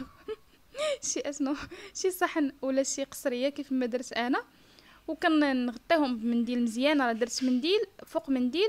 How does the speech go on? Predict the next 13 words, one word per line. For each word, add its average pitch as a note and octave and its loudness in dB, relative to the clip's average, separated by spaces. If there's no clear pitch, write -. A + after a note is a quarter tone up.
وكنت C#4+ 0
درت C#4+ -2
عليهم C#4 2
بلاستيك D4 -4
باش C#4 -4
الهواء C#4 0
ما D#4 0
يدخلش D4+ -6
ليهم B3+ -2
مزيان C#4 -4
ويبقاو D4+ 2
ليا E4 2
مقرمشين. B3 -6